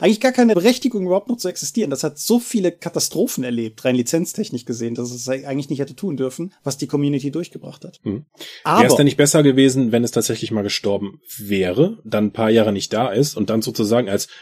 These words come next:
Speaker 2: New Coke mit einer neuen Edition unter einem neuen Macher dann neu rauskommt, um auch neue Aufmerksamkeit zu bekommen?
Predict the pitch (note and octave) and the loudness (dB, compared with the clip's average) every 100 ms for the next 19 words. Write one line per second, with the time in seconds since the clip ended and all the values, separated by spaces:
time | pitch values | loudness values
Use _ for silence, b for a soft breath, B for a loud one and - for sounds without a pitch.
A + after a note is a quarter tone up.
0 | - B2+ F3+ A3+ - A#2 B2 - B B | 2 6 6 6 4 2 2 -2 B B
1 | B - C3 B2+ B2 C3+ D3 B2+ B2+ - | B -2 2 4 6 6 4 2 2 2
2 | C3 C3+ A#2+ A#2+ A#2 A2+ A#2 A#2+ B2 A#2+ | 2 2 2 2 4 4 2 0 0 -2
3 | A2 G#2+ A2 G#2 G#2+ C#3+ - A#2 A#2 A2 | 0 2 2 2 2 0 0 -2 0 0
4 | A2 G#2+ G#2+ G#2+ B2+ G#2 F2 F#2+ E2 F2+ | 0 2 2 2 -2 -4 -6 -8 -8 -8
5 | F2 E2+ - G2+ D3+ | -8 -10 -8 -6 -6